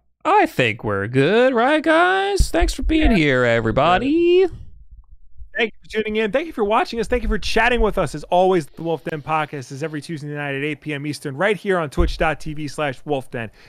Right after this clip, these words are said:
Speaker 2: If you can't make the show for any reason at all, we always put it up as an archive version over on our YouTube channel, youtube dot com slash wolf den podcast. So go and check us out over there on demand whenever you want. If you prefer to listen to us rather than watch us, you could do that as well.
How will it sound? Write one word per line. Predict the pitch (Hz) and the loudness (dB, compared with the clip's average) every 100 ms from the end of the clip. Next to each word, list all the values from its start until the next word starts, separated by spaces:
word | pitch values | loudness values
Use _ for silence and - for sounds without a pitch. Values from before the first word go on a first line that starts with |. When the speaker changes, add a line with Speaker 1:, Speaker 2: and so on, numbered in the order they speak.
| - | -20
Speaker 2:
If | - | -10
you | |
can't | 151 185 180 | -2 -2 -2
make | 170 | -6
the | 131 | -8
show | - 190 160 | 0 0 0
for | - - | -4 -4
any | 196 202 196 | -2 0 0
reason | 196 160 170 | 0 0 -2
at | 165 | 0
all, | 160 147 | 2 2
we | 147 | 2
always | 165 160 | 0 0
put | - 175 | -2 -4
it | 165 | -2
up | 151 | -4
as | |
an | 143 - | -8 0
archive | 185 185 160 156 147 | 2 2 -2 -4 -4
version | 147 131 123 _ _ - | -6 -6 -12 _ _ -2
over | 185 170 | 0 2
on | 160 | 0
our | 143 | -2
YouTube | 185 185 156 | -8 -10 -10
channel, | - 156 131 | -6 -4 -4
youtube | 135 135 - 131 | -8 -10 -10 -6
dot | 143 127 | -6 -4
com | 202 190 135 - _ | -2 -2 -4 -10 _
slash | - 135 | -8 -6
wolf | 156 147 | -6 -8
den | 147 123 | -8 -6
podcast. | 160 160 - 117 | -4 -4 -6 -14
So | - | -12
go | 135 180 | -6 -4
and | 160 | -4
check | 180 - | -10 -10
us | 175 | -8
out | 160 | -4
over | 160 143 | -4 -6
there | 143 202 175 165 _ - | -4 -2 -2 -4 _ -4
on | 180 156 | -4 -4
demand | 147 208 208 180 - _ - | -6 -6 -4 -4 -8 _ -10
whenever | 160 196 170 | -4 -2 -4
you | 185 202 | -6 -6
want. | 165 226 175 - _ 160 | -2 0 -2 -6 _ -10
If | 151 | -10
you | |
prefer | 156 - 160 | -10 -6 -6
to | 131 | -2
listen | 156 254 269 208 | -2 -2 -4 -8
to | 151 | -4
us | 131 147 - _ - | -4 -6 -10 _ -4
rather | 147 143 | -2 -2
than | 139 131 | -4 -2
watch | 123 117 156 | -2 -4 -6
us, | 131 | -10
you | 143 | -10
could | 127 | -8
do | 139 | -4
that | 135 123 | -4 -4
as | 120 | -2
well. | 180 165 | 2 2